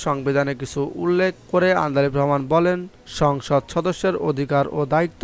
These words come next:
সম্পর্কে পরিষ্কারভাবে সংবিধানে থাকা উচিত। তিনি বলেন, বাংলাদেশে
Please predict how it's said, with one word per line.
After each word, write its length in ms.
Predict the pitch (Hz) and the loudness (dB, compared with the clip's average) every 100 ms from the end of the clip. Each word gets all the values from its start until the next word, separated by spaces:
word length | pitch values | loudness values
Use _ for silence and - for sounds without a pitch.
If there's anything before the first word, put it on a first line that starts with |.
| 180 | -4
সম্পর্কে 480 | 180 175 180 175 185 180 - | -2 -2 0 -2 -2 -4 0
পরিষ্কারভাবে 760 | 135 127 - 139 135 147 170 180 180 - | 0 0 -2 0 0 0 2 2 0 -8
সংবিধানে 480 | - 175 170 175 175 156 | -4 -2 0 2 0 0
থাকা 180 | 131 139 135 | 0 2 0
উচিত। 220 | - 139 - - | 0 -2 -2 -4
তিনি 180 | 139 139 | -2 2
বলেন, 200 | 165 180 180 147 | 2 2 0 0
বাংলাদেশে 460 | 143 139 135 - | 2 2 -2 -4